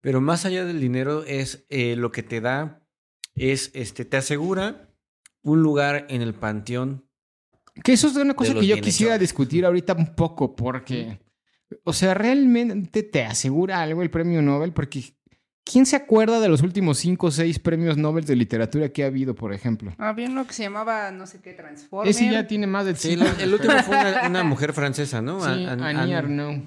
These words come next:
Speaker 1: Ujú.
Speaker 2: Pe-, pero ¿realmente, realmente les da fama?
Speaker 1: Yo
Speaker 3: Bob
Speaker 1: creo que
Speaker 3: Dylan.
Speaker 1: sí. Pues mira, si no los conocías, no, no es más, ni los mencionas ahorita si no fuera por el premio Nobel.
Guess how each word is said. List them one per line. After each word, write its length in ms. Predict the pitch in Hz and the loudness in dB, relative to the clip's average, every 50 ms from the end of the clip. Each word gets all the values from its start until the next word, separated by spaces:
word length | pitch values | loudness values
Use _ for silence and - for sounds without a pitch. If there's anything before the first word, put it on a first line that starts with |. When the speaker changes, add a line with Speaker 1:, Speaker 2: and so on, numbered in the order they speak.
| - 123 107 - | -12 -14 -12 -10
Speaker 1:
Ujú. 160 | 135 131 127 - _ - | -10 -10 -10 -12 _ -10
Speaker 2:
Pe-, 140 | 156 151 139 | -10 -8 -2
pero 300 | - 165 160 160 165 165 | 0 0 2 2 2 2
¿realmente, 960 | 160 190 208 214 220 214 220 208 214 - 214 208 202 180 156 139 131 123 127 139 | 2 2 4 4 4 4 4 2 0 0 0 0 2 2 2 2 2 0 0 -2
realmente 480 | 170 208 226 226 233 226 - 262 254 | 0 0 0 0 0 0 -2 -2 -2
les 320 | 220 202 165 135 131 123 - | -2 -2 -2 -2 -2 -4 -4
da 100 | 143 139 | -6 -10
fama? 580 | - - - - 143 143 147 151 190 311 - _ _ _ _ - 127 | -12 -12 -10 -8 -6 -6 -6 -6 -8 -10 -12 _ _ _ _ -6 0
Speaker 1:
Yo 140 | 156 196 | 2 4
Speaker 3:
Bob 80 | 202 190 254 | 4 4 4
Speaker 1:
creo 100 | 220 214 | 2 0
que 60 | 214 | 0
Speaker 3:
Dylan. 80 | - - | -2 -2
Speaker 1:
sí. 260 | - 143 147 143 127 113 113 - | -2 -2 0 0 -2 -4 -4 -4
Pues 220 | - 151 143 143 156 | -2 -2 -2 0 0
mira, 280 | 165 175 156 135 131 131 | 0 2 2 2 0 -2
si 240 | 127 - 151 156 156 | -4 -4 -4 -4 -2
no 260 | 160 160 175 208 247 | -2 -2 0 0 0
los 140 | 294 320 - | 0 -2 -2
conocías, 800 | - 135 127 117 - - 156 160 151 139 117 - - - - - _ - | -4 -2 -2 -2 -2 -2 -2 0 0 -2 -2 -6 -10 -16 -18 -16 _ -2
no, 160 | 156 208 247 | 0 0 0
no 220 | 277 269 208 196 190 | 0 0 -2 -2 0
es 60 | 165 | 0
más, 160 | 165 160 139 | 0 0 2
ni 100 | 139 139 | 2 2
los 140 | 131 127 123 | 2 2 0
mencionas 440 | 127 131 123 131 139 160 190 185 190 | 0 -2 -2 -2 -2 -2 -2 -2 -2
ahorita 300 | 165 147 143 147 196 165 | -2 -2 -2 -4 -6 -6
si 100 | 156 127 | -4 -4
no 100 | 131 131 | -6 -4
fuera 220 | - 143 139 131 | -4 -4 -4 -4
por 140 | - 117 107 | -4 -4 -6
el 60 | 107 | -6
premio 220 | 107 123 123 113 110 | -6 -8 -8 -6 -6
Nobel. 340 | 127 175 185 156 120 110 | -6 -6 -6 -6 -8 -10